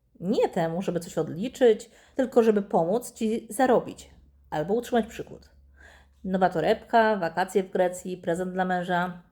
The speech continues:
Nie, to nie są koszty firmowe, nawet jeśli zapłacisz kartą firmową.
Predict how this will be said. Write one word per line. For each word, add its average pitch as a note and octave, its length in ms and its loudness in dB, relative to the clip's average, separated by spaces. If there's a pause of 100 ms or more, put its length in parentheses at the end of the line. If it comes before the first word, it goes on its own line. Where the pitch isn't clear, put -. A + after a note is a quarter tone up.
(920)
Nie, F3 300 0 (360)
to G#3 80 -4
nie G3 120 0
są D#3 160 -6
koszty E3+ 260 -6
firmowe, G#3 540 0 (260)
nawet A3 420 4
jeśli G3 260 -4
zapłacisz E3 400 -6
kartą D3 280 -8
firmową. D3 520 -12